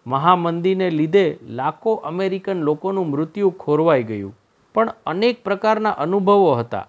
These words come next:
પચીસ વર્ષ પછી પ્રેસિડેન્ટ બનવા માટે જીહોન એફ કેનેડી કામ કરી રહ્યા હતા. ત્યારે એક રિપોર્ટરે તેમને પૂછ્યું કે તેને મંદી વિશે શું યાદ આવે છે.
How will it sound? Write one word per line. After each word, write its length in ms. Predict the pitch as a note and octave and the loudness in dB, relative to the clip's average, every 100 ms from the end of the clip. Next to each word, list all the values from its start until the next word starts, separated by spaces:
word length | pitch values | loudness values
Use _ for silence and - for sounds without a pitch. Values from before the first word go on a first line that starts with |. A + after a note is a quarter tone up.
| _ _ - | _ _ -8
પચીસ 460 | D#3 D#3 G3+ G3 F3+ | -8 -4 -6 -4 -2
વર્ષ 300 | F#3+ F#3 - | -2 -2 -4
પછી 420 | D#3+ D#3+ F#3+ D#3+ - | -4 -4 -6 -8 -6
પ્રેસિડેન્ટ 600 | D3+ D#3+ G#3+ G3+ G#3+ G3 | -4 -2 -2 0 0 -2
બનવા 400 | D3+ D#3 F#3 G3+ | -2 2 4 4
માટે 480 | F3+ F3+ G3 F3 D#3 _ _ _ _ | 2 0 0 -4 -4 _ _ _ _
જીહોન 540 | C3+ F#3 F3 G#3+ G#3+ G3+ - | -4 0 4 2 2 -6 -6
એફ 180 | E3+ G3 - _ _ _ - | -4 -4 -8 _ _ _ -4
કેનેડી 540 | F3 G3+ G#3 F#3+ F3 - | -2 0 0 0 -4 -2
કામ 240 | E3 G3 | 2 2
કરી 300 | F#3+ E3 E3+ | 0 0 2
રહ્યા 420 | D#3+ C3+ C3+ B2+ G#2 | 2 2 2 2 0
હતા. 300 | G2+ F2+ - _ _ _ _ | -2 -12 -16 _ _ _ _
ત્યારે 400 | - F#3+ A3+ A#3 - | -2 0 2 0 -2
એક 240 | G#3 G#3+ | -4 -2
રિપોર્ટરે 640 | E3 D#3+ A3 A3 G#3 F#3 - _ - | -4 -2 -2 -2 -2 -2 -6 _ -8
તેમને 260 | E3+ G3+ G#3 | -6 -2 -4
પૂછ્યું 580 | G3+ F3 - G#3 D#3 - _ _ _ | -2 -4 0 0 0 -4 _ _ _
કે 80 | A#3 | -4
તેને 340 | A#3 G#3 A3+ | -2 -2 0
મંદી 380 | G#3+ E3+ E3+ G#3+ | 2 2 0 -2
વિશે 300 | G#3+ G#3+ A3+ | -2 -4 -6
શું 260 | G#3+ G#3 G#3 | -6 -6 0
યાદ 280 | F3+ D#3+ B2 | 4 4 2
આવે 260 | A2+ A2+ | 0 -4
છે. 240 | G2+ G2 | -8 -14